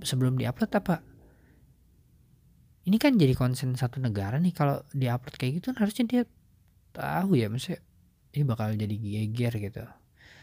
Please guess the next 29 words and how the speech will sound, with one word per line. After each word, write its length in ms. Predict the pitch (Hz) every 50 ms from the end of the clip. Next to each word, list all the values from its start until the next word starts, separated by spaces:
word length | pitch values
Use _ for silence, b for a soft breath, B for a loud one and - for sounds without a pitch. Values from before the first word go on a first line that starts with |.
| B B B B _ _ _ _ _ _ _ _
Lalu 140 | - 143 151
kayak 200 | 147 - 190 190 165
bisa 240 | 151 143 147 143 135
selamat 400 | - - 127 117 117 123 120 -
dari 240 | - 113 113 113 110
S 160 | 113 - -
J 80 | 110 110
W, 40 | 110
S 160 | 107 110 -
J 20 | - 113
W? 80 | 110 110 107 - - _ _ _ _ _ _ - 139
Nggak 220 | 143 135 127 120 117
bisa, 320 | 123 143 - - 160 139
men. 240 | 113 113 135 147 - - _ _ _ _ _ _ _ - _ _ b b b b b b b b b b b b _ _ _ _ _ _ _ _ _ _ - _ _ - _ _ _ _ - - _ - _ _ _ _ _ _ _ _ _
Terlebih 400 | - - 117 113 147 160 - 196
kan 80 | 185 185
negara 240 | 175 139 135 131 135
emang 240 | 147 156 170 190
lagi 240 | 185 180 160 160 156
genting 320 | 151 147 147 156 165 165 -
soal 240 | - 143 143 139
ini 320 | 135 147 147 139 135 123 117
gitu. 160 | - 113 113
Tiba-tiba 320 | - 107 110 110 117 120
lu 160 | 147 156 156 143
jual 400 | 131 - - 113 113 110 110 113 - B B B B B B B B
surat 320 | - - 123 120 117 113 - - - - - - - - - - - - - - - - -
rapid 480 | - 123 117 113 - - 113 117 -
fake. 480 | - - - - 127 127 123 - -